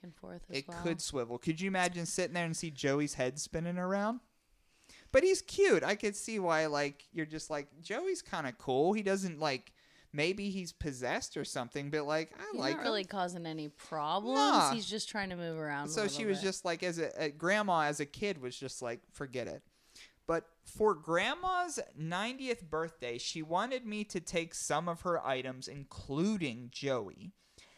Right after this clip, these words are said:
Speaker 2: After I put him in my room, I started having bad nightmares. I would get up and feel like someone or something was looking at me.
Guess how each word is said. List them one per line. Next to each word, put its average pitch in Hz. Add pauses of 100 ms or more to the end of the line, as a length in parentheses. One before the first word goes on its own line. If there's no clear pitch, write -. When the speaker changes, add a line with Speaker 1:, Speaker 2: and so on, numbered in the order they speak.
(120)
Speaker 2:
After 175
I 196
put 233
him 262
in 233
my 208
room, 151
I 135
started 160
having 135
bad 113
nightmares. 131
I 123
would 123 (100)
get 185
up 175 (200)
and 135
feel 139
like 120
someone 180
or 131
something 139
was 175
looking 220
at 123
me. 120